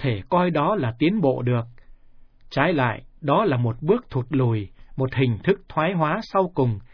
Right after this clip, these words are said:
làm cạn khô chính các dòng suối sự sống của cá nhân cũng như của toàn xã hội.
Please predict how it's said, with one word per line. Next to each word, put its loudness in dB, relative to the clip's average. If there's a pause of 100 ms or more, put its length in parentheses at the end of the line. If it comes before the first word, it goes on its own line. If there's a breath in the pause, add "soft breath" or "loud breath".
(140 soft breath)
làm 0 (140)
cạn 2
khô 0
chính 0
các -6
dòng -4
suối 0
sự -6
sống -2 (380 soft breath)
của 0 (100)
cá 2
nhân -2 (300 soft breath)
cũng 0
như 6
của 0
toàn -2
xã -6 (100)
hội. 0